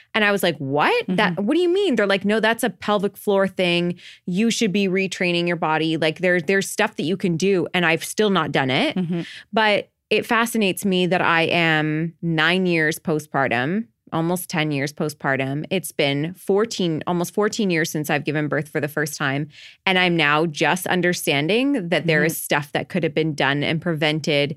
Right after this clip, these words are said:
Speaker 1: before I had kids
Speaker 2: Totally.
Speaker 1: and all the way after I had kids. And now I just find it like, "Holy crap, this is something that needs to be talked about. We need to put mirrors to our vaginas and we need to have conversations about them."
Speaker 2: Totally.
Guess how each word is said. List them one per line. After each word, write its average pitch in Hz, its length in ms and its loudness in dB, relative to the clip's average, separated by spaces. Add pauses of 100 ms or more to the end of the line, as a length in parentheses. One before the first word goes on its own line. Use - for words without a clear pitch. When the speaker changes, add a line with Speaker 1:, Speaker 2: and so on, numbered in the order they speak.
(120)
Speaker 1:
before 269 440 2
I 262 60 4
had 220 300 0
kids 190 420 0
Speaker 2:
Totally. 262 280 2
Speaker 1:
and 208 40 6
all 214 140 4
the 214 120 2
way 214 260 2
after 185 360 2
I 160 140 4
had 165 220 0
kids. 165 440 -2
And 185 160 0
now 180 220 4
I 226 140 2
just 180 240 -4
find 170 240 0
it - 120 -6
like, 151 380 -2 (440)
"Holy 165 280 -2
crap, 254 360 -2
this 170 180 -2
is 190 100 -4
something 170 300 -2
that 170 100 -4
needs 147 220 -4
to - 40 -12
be - 80 -8
talked 233 280 -4
about. 143 260 -4
We 165 80 -2
need 151 180 -4
to 175 60 -6
put - 220 -4
mirrors 151 280 -2
to - 120 -6
our 180 80 -2
vaginas 160 520 -4
and 196 80 -2
we 185 60 -2
need 160 180 -2
to 190 60 -2
have 139 220 -6
conversations 190 640 -2
about - 240 -8
them." - 340 -10
Speaker 2:
Totally. 190 480 0